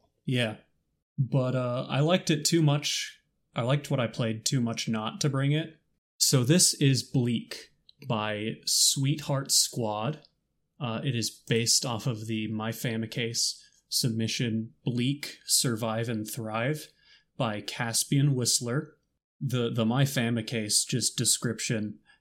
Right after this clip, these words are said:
is a pretty great description for this game as well, so I'm just gonna go ahead and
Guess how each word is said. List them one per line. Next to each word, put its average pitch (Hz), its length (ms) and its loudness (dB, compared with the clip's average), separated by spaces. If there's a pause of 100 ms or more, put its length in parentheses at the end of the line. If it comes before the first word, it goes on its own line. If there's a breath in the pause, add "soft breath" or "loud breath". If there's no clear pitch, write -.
is 123 480 0
a 143 80 -2
pretty 143 300 2
great 131 240 0
description - 520 -2
for 120 140 -4
this 110 220 -2
game 110 260 0
as 104 120 -2
well, 107 280 -4
so - 160 0
I'm 113 80 -2
just 120 180 -4
gonna 117 160 -4
go 110 200 -6
ahead 104 220 -8
and 107 140 -10